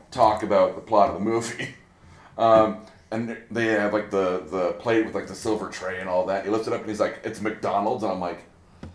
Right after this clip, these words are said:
it's just shitting on Americans at that point. 'Cause we're like, "Oh,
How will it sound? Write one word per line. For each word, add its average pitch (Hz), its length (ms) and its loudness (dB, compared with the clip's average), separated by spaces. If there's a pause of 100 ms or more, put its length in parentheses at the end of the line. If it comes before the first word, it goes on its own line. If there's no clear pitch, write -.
(960)
it's 160 200 -4
just - 320 -2
shitting 165 200 2
on 143 80 2
Americans 113 520 -2
at 95 100 -6
that 90 220 0
point. 90 140 -10
'Cause 87 80 -10
we're 110 100 2
like, 101 280 2
"Oh, 131 320 2